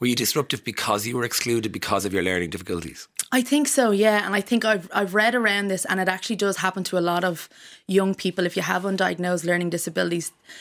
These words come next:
Speaker 2: it can come out in different ways, and your frustration is that you feel stupid or you feel like you don't know what's going on, and you can react in those ways. And I think as well, for a lot of people who are probably quite independent at a young age,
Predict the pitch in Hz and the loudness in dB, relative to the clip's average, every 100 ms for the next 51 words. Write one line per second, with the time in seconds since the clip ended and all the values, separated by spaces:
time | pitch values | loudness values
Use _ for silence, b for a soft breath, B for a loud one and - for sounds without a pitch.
0 | B B B 208 190 185 202 196 190 185 | B B B -2 -2 -2 2 2 2 2
1 | 175 190 175 175 190 220 - 185 180 - | -2 -2 0 2 2 2 0 -2 -2 -2
2 | 190 185 190 - 196 185 - 185 175 185 | -2 0 0 0 0 0 0 -2 -2 -2
3 | 180 175 - 190 190 190 175 - 175 165 | -2 -4 -4 0 2 2 0 0 0 0
4 | 165 180 170 160 190 202 190 - 175 175 | -2 0 0 -2 0 2 0 -2 -4 -6
5 | B B - 190 180 175 175 - 175 175 | B B 0 0 2 0 -2 0 0 2
6 | 170 170 - B B B 196 180 175 170 | 2 0 -4 B B B -2 0 0 0
7 | 170 175 - 185 175 170 170 170 160 - | 2 0 -2 -2 0 0 0 0 0 -2
8 | 196 - 220 220 185 196 202 202 190 B | -4 0 0 0 0 0 2 2 -2 B
9 | B B B - 208 202 196 214 214 208 | B B B -2 2 4 2 2 0 0
10 | 190 190 180 190 180 175 185 180 175 175 | 2 2 2 0 -2 0 0 0 -2 -2
11 | 175 175 180 175 175 170 175 175 175 175 | -2 0 -2 0 0 0 0 0 0 -2
12 | - | -4